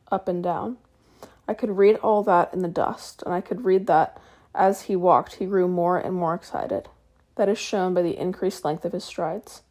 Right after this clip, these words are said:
He was talking all the while, and working himself up, no doubt, into a fury. Then the tragedy occurred.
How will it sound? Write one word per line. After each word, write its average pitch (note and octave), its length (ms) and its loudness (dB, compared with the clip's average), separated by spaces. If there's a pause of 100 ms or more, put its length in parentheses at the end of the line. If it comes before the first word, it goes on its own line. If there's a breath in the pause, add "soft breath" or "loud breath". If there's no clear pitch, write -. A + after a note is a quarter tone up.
(680 soft breath)
He - 100 -4
was G3+ 180 2
talking G#3 360 0
all G3 220 0
the A3 60 2
while, D#3 500 4
and F#3 160 -6
working G3 300 -2
himself A3 460 -2
up, D3 200 0
no F3 140 -4
doubt, D#3+ 380 -4
into G3 300 -6
a F3+ 60 -4
fury. - 760 -8 (960 soft breath)
Then G3+ 200 4
the G#3 80 -2
tragedy F#3+ 600 0
occurred. G#2 440 -6